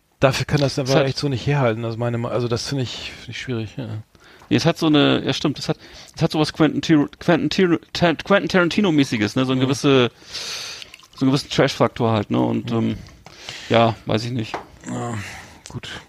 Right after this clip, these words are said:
Speaker 2: Genau. Also ich hab noch, äh, Shining gesehen von neunzehnhundertachtzig, Stanley Kubricks großes Meisterwerk, ähm,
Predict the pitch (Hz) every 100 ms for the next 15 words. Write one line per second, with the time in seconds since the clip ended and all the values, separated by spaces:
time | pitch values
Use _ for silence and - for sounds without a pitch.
0 | _ - - - - 104 - - 180 202
1 | 185 175 - 151 151 - 151 190 202 202
2 | 190 196 196 190 165 151 147 - - -
3 | 180 175 - 151 147 139 - 156 151 -
4 | - 165 - 139 127 - 139 135 135 -
5 | - 123 123